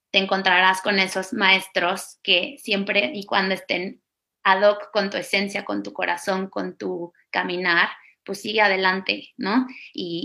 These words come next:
y siempre van a ser muchos, van a ser miles.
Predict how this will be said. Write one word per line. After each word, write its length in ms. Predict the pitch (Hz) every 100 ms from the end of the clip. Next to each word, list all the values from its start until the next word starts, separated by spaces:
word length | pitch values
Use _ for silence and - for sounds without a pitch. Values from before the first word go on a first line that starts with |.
| 196
y 40 |
siempre 340 | 190 240 254 254
van 200 | 240 240
a 100 | 226
ser 220 | 226 226
muchos, 440 | 262 269 - - _ -
van 180 | 220
a 80 | 247
ser 180 | 240 220
miles. 400 | 233 233 220 -